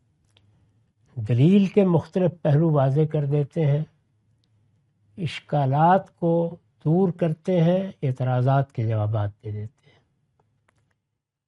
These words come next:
یہ بات کہ اس ذات نے، جس نے تمہیں بنایا ہے، یہ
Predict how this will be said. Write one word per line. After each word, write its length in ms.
یہ 200
بات 460
کہ 340
اس 340
ذات 440
نے، 320
جس 260
نے 120
تمہیں 320
بنایا 560
ہے، 180
یہ 160